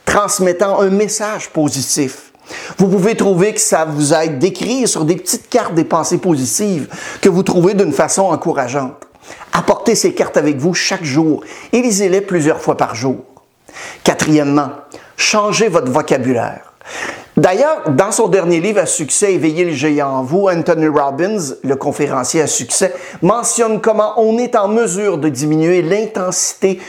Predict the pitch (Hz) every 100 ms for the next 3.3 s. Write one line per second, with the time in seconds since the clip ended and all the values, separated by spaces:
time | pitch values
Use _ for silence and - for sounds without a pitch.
0 | - 151 147 139 160 220 190 - 202 170
1 | 143 143 - 196 202 - - - 147 170
2 | 175 262 226 147 202 208 202 196 - 170
3 | 208 226